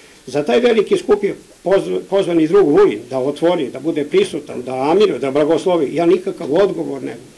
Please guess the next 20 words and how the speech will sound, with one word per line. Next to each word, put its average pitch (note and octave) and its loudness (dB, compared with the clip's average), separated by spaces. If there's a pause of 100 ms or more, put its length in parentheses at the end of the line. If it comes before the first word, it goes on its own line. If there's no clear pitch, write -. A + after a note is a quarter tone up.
(320)
Niti A3 -2
njega, E3+ -2
niti C#3+ -8
bilo E3 -6
kog C#3+ -8 (140)
člana. B2+ -16 (1080)
E, - -10
neću G#3 0
da B2+ -6
dužim. C3+ -2 (680)
E, C#3+ 0 (260)
sedmog A3+ 2
decembra F3 -2
dve D#2+ -6
hiljade C#2+ -6
trinaeste E2 -8
godine, D3 -6
kad D3+ -12
smo E3 -6
slavili C#3+ -2